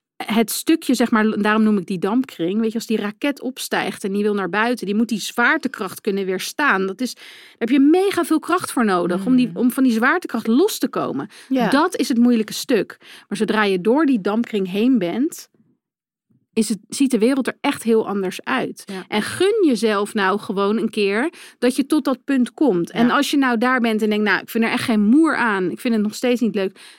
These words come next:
Speaker 1: Is prima, ga je weer terug, weet je. Dat is ook oké. Het betekent niet dat je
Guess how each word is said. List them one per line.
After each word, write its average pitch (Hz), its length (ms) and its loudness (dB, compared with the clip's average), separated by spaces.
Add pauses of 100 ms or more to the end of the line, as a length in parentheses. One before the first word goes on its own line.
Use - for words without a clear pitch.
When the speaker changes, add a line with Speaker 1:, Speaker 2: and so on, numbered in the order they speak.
Speaker 1:
Is 320 140 -2
prima, 320 440 2
ga 262 180 -2
je 269 100 0
weer 254 160 0
terug, 277 320 0
weet - 180 -8
je. 226 100 -4
Dat 247 120 -2
is - 140 -8
ook 294 200 0
oké. 208 220 -4
Het - 300 -6
betekent 233 380 -2
niet 247 140 2
dat 233 160 -4
je 208 140 -4